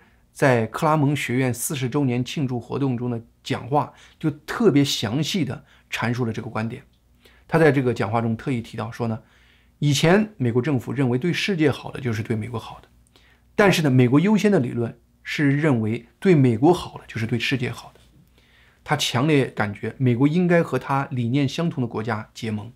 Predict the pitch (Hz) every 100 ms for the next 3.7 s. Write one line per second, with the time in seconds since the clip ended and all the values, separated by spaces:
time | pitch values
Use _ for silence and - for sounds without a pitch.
0 | _ _ _ 220 208 208 170 - - _
1 | - 185 208 165 165 165 175 160 160 160
2 | 110 113 113 123 110 123 190 185 139 135
3 | 123 120 113 - 120 -